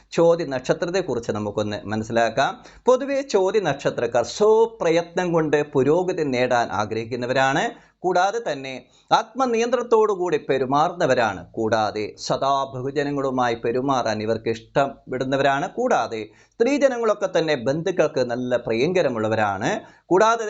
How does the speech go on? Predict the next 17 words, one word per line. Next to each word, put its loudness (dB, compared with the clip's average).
എന്നിരുന്നാലും 0
രണ്ടായിരത്തി -2
ഇരുപത്തിരണ്ട് -4
കാലഘട്ടങ്ങളിൽ 0
ചോതി 0
നക്ഷത്രക്കാർക്ക് -2
എൻ-, -6
പൊതുവെ 2
നല്ല -2
ഒരു 0
ഗുണകരമായിട്ടുള്ള 0
ഒരു 4
വർഷം -2
തന്നെയാണ്. -2
കാരണം 0
നല്ല 0
മനസ്സന്തോഷവും -2